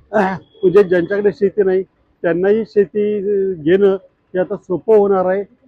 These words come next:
याच्यावर मार्ग म्हणजे जर ज्या कारणासाठी परवाना दिलाय,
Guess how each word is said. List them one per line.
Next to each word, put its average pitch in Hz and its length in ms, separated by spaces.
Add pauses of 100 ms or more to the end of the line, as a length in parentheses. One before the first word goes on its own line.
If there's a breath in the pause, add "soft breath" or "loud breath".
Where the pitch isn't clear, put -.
(100)
याच्यावर 165 520
मार्ग 190 320
म्हणजे 185 400 (480)
जर 208 240
ज्या 180 260
कारणासाठी 208 680
परवाना 208 460
दिलाय, 190 360